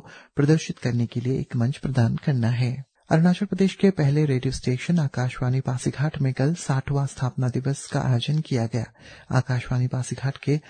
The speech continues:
स्थापनीय प्रशासनिक प्रमुख और आईबीपीएस अधिकारी आईडी बर्तन ने आकाशवाणी पासीघाट की विरासत और उनकी शानदार यात्रा पर विस्तार से चर्चा की। अरुणाचल प्रदेश, जो नेफा के नाम से जाना जाता था, वहां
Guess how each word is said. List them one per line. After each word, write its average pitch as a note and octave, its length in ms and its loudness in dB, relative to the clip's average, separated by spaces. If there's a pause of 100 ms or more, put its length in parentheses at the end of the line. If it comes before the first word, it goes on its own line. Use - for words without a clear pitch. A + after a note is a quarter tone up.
(260)
स्थापनीय D#3 840 0
प्रशासनिक C#3 920 -2 (300)
प्रमुख C#3 420 2
और C3+ 260 0 (180)
आईबीपीएस C3 760 -2
अधिकारी B2+ 540 0
आईडी B2 260 0
बर्तन A#2+ 380 0
ने C3+ 180 2 (360)
आकाशवाणी D3 540 2
पासीघाट C#3+ 480 -2
की D3+ 220 -2
विरासत B2+ 460 0
और C#3 200 0
उनकी C3+ 220 0
शानदार B2+ 400 -2
यात्रा B2 340 0
पर C#3 200 0 (360)
विस्तार C#3 320 0
से - 180 -8
चर्चा C3 360 -2
की। B2 200 -2 (440)
अरुणाचल D3 360 2
प्रदेश, D#3 380 0
जो D3 100 4
नेफा C3 300 0
के B2+ 140 -4
नाम B2 200 0
से C3+ 160 -6
जाना B2 260 -2
जाता A#2+ 340 -4
था, D3 200 0 (400)
वहां C#3+ 200 2